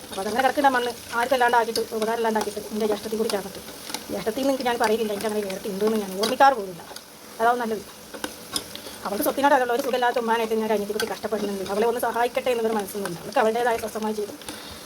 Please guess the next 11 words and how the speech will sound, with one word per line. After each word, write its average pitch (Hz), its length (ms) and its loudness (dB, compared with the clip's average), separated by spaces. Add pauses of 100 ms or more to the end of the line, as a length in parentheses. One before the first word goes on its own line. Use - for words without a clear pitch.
ജീവിക്കട്ടെ, 285 380 4
സഹായിച്ചില്ലേലും 240 440 2
വേണ്ടി 233 200 0
ഉപദ്രവിക്കണ്ടായിരുന്നു. 226 600 2 (1200)
അതിന് 247 220 4
കളക്ടറേറ്റിലൊക്കെ 277 440 2
പോകണേ 247 220 4
സുഖമില്ലാത്ത 226 320 2
ഉമ്മാനെ 214 240 0
ഞാൻ 202 140 -2
എന്ത് 226 100 0